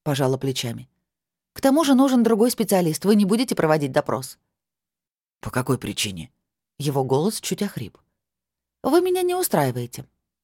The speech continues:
Будете настаивать, мы под запись обсудим ваши нестандартные предпочтения в любви». Лилит расхохоталась, а я позволила себе оторваться на секунду от экрана, чтобы оценить взглядом его лицо.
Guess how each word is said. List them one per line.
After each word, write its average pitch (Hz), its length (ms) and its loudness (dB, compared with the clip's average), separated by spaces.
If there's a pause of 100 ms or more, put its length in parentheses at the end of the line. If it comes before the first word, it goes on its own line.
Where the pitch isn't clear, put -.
(260)
Будете 254 340 0
настаивать, 247 760 2
мы 190 180 0
под 180 220 2
запись 196 280 0
обсудим 180 360 0
ваши 180 220 0
нестандартные 170 640 2
предпочтения 160 680 0
в 131 60 -2
любви». 131 400 -2 (1040)
Лилит 165 380 0
расхохоталась, 180 840 -2 (300)
а 165 80 0
я 196 140 2
позволила 175 500 2
себе 160 260 0
оторваться 151 440 0
на 147 80 0
секунду 143 400 -2
от 135 120 0
экрана, 160 360 0
чтобы 139 260 2
оценить 151 380 0
взглядом 151 480 0
его 135 240 0
лицо. 120 340 -6